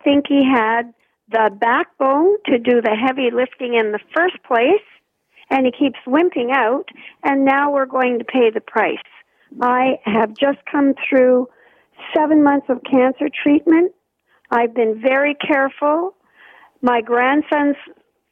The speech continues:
flying in from B C. I won't be able to see him now because I can't take that risk.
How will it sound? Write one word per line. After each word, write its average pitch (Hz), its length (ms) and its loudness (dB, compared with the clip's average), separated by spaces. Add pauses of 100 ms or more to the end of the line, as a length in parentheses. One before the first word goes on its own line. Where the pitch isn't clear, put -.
(340)
flying 285 400 2
in 294 260 6
from 269 240 0
B 294 260 2 (120)
C. 302 260 2
I 240 140 0
won't 240 260 -2
be 302 160 -2
able 285 180 -2
to 285 80 2 (120)
see 311 120 4
him 302 180 2
now 254 240 0
because 247 340 -6
I 233 80 -2
can't 254 320 -2
take - 240 -2
that 285 180 -2
risk. 311 360 0